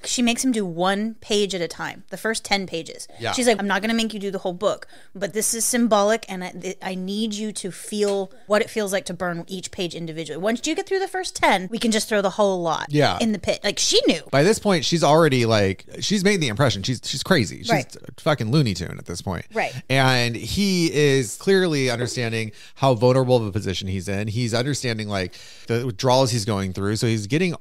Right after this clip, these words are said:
Speaker 2: he's getting mentally, emotionally, physically abused by this person that's claiming to be there to take care of him and,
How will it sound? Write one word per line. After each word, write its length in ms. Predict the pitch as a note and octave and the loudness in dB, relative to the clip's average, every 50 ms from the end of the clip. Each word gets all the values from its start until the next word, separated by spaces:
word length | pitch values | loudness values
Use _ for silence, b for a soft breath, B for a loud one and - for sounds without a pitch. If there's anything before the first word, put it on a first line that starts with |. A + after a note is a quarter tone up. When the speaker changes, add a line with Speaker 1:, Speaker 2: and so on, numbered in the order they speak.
| - - - | -12 -8 -4
Speaker 2:
he's 320 | C3 B2+ A#2+ A2+ - - | -2 -2 -2 -2 -6 -10
getting 400 | - B2 A#2+ C3+ A#2+ G#2+ G2+ G2 | -8 -4 -2 -2 -2 -2 -2 0
mentally, 400 | G2+ C#3+ D#3+ D#3 - - D#3+ D#3+ D#3 D3+ D3+ C#3+ - - | 0 0 0 -2 -4 0 0 2 2 4 2 2 0 -2
emotionally, 800 | G#2+ G#2+ B2+ D3 D#3 C#3 - - D#3 D3+ D3 C#3+ C#3+ C#3 B2+ B2 - - - - | -4 -2 0 0 0 -2 -2 -4 -2 -2 -2 -2 -2 -2 -4 -6 -8 -14 -8 0
physically 520 | E3 F3+ G3 F3 F#3+ - - F3+ D#3+ C#3+ | 2 2 2 2 -2 -2 0 2 2 2
abused 320 | B2 G2+ A2+ A#2 B2+ A#2 A2+ | 2 2 2 0 0 2 2
by 120 | A2 G2 | 2 2
this 160 | G2 G2 F#2 | 2 0 -2
person 320 | - - A2+ G2+ - - A2 | -2 -2 -2 -2 -2 -4 -4
that's 200 | G#2+ G#2 F#2+ - | -4 -4 -4 -6
claiming 480 | - - - F#3 G#3 A3 G3+ F3 D#3 | -6 -2 0 0 2 2 2 0 2
to 100 | B2+ C#3+ | 0 0
be 140 | A2+ A#2+ B2 | 0 2 2
there 240 | A#2 A#2 A2+ A2+ G#2+ | 4 4 4 4 2
to 260 | - - - C3 B2+ | 0 -2 -2 -2 -2
take 240 | A2+ - - A#2+ B2+ | 0 -2 -2 -2 -2
care 240 | - - C#3 C#3 C#3 | -2 -2 0 0 0
of 80 | C3 | 0
him 200 | C3 C3 B2+ B2 B2 | 0 0 0 0 0
and, 180 | A#2+ A#2+ A2 | 0 -2 -2